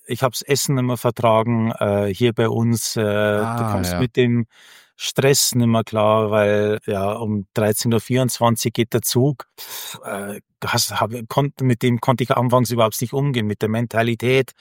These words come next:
Speaker 2: Ja,
Speaker 1: Äh,
Speaker 2: klar.
Speaker 1: der, der Art und Weise, wie wir miteinander umgehen, wie wir miteinander reden, den Stress, wo wir unsere Prioritäten haben, der Luxus, der bei uns vorherrscht.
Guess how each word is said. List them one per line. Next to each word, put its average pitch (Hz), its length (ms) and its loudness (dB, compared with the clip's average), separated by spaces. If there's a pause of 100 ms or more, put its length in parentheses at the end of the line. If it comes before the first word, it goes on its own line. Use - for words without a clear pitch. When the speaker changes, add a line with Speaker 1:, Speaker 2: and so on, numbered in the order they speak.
(300)
Speaker 2:
Ja, 98 360 2
Speaker 1:
Äh, - 0 -
Speaker 2:
klar. 113 200 0
Speaker 1:
der, 85 140 -2 (260)
der 131 160 -2
Art 127 240 -4
und 143 140 4
Weise, 120 440 2
wie 117 180 0
wir 120 160 4
miteinander 117 560 2
umgehen, 123 480 2
wie 110 120 -2
wir 113 100 0
miteinander 110 600 0
reden, 117 540 0
den 110 180 -2
Stress, - 580 -2
wo 107 160 -2
wir 120 140 2
unsere 117 280 0
Prioritäten 120 880 0
haben, 101 360 0 (600)
der 107 120 -2
Luxus, 127 600 0
der 110 360 0
bei 113 120 -2
uns 120 260 -2
vorherrscht. 104 800 -4